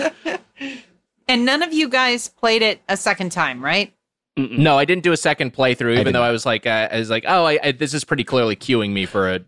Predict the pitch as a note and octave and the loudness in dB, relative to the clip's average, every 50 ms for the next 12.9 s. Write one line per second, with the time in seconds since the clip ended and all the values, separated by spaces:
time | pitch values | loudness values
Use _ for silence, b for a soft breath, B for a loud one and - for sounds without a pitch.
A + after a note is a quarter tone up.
0 | _ _ - G#2 F#2+ - G2+ F#2 F#2 - G#2+ G2 F#2 - F#2+ F#2 F2 F2 F2+ F2+ | _ _ -4 -4 -2 0 -2 -4 -4 -4 -4 -4 -2 -2 -2 -4 -2 -2 -4 -4
1 | F2 - C#3 D#3 F3 F#3+ G3 D#3+ G#3+ - - - - D3 C#3+ D3+ C#3+ C3 B2+ A#2 | -2 0 0 0 2 2 2 0 0 -4 -6 -6 -6 0 2 2 4 4 2 0
2 | G#2 - - - - C#3+ C#3+ C#3+ C#3 B2 G#2+ G#2 A2+ A#2 G#2+ E2+ E2 E2 F2+ E2+ | 0 -2 -4 -2 0 2 2 4 4 2 2 0 0 -2 -2 -2 -4 -6 -6 -6
3 | D#2+ D#2 E2+ F2 D#2 C#2+ - F#2+ F2+ F2+ F2+ F#2+ G2 - - F2+ F2 F2 E2+ F2 | -8 -4 -4 -4 -4 -2 -2 -2 -2 -2 0 0 -2 -2 -2 -4 -6 -6 -6 -8
4 | - _ - - B1+ F#2 F2+ E2 F2+ - - - - - - D2 - - - - | -10 _ -16 -10 -6 -6 -6 -6 -6 -8 -10 -14 -14 -12 -12 -12 -12 -12 -14 -14
5 | - A#2+ - - A#3+ A#3 - C#4 E4+ F#4 G4+ G#4 - G3 B3 B3 A#3 A3+ G#3+ - | -14 -8 -4 -2 -2 -2 0 -2 0 0 0 0 -2 -2 -2 0 0 -2 -4 -6
6 | - _ _ _ _ - A3+ B3+ C#4+ D#4 D#4 C4+ A3+ A#3 A3+ A3 G#3+ A3 A#3 A#3+ | -10 _ _ _ _ 2 2 4 4 2 0 -2 -4 -4 0 2 2 2 2 0
7 | A#3 - - A#3+ A3 G3+ F3 - F#3 G3+ G3+ G3 F#3 F3+ F#3 F#3 G3 G#3 A3+ A3 | -2 -2 0 0 0 0 0 0 0 0 0 0 0 -2 0 0 2 2 2 2
8 | A3+ G#3 F#3+ F3 E3+ E3+ E3 D#3+ - _ _ _ _ _ _ _ _ _ _ _ | 0 0 2 2 0 0 -2 -6 -12 _ _ _ _ _ _ _ _ _ _ _
9 | _ _ _ _ F3 _ _ F#3+ F#3 G3 A3+ A#3 G3 G#3 G#3+ G3 E3+ D3+ G#3+ A3+ | _ _ _ _ _ _ _ -2 2 2 2 2 2 0 -2 -2 0 0 0 0
10 | G3+ G#3+ A#3 G3 G#3 F3+ D#3 D#3+ D#3+ D#3 - F#3+ F3+ - _ _ F3 F#3 G3 - | 0 0 0 2 2 2 0 -2 -8 -4 -2 -2 -2 -2 _ _ -6 -4 -2 0
11 | B3 C4+ B3 - - - A3 - B3+ A3+ G3+ F#3+ G#3+ G3 F#3 - G3+ F3 F3+ - | 0 0 0 -2 -4 -6 -2 0 0 0 2 2 0 0 0 -2 -2 -4 0 0
12 | A3 A3+ - - - - G#3 - E3 - - _ B3 C4+ - - F3 F3 | 0 0 0 -2 -4 -6 -6 -8 -10 -14 -10 _ -4 -2 -2 -2 -4 -4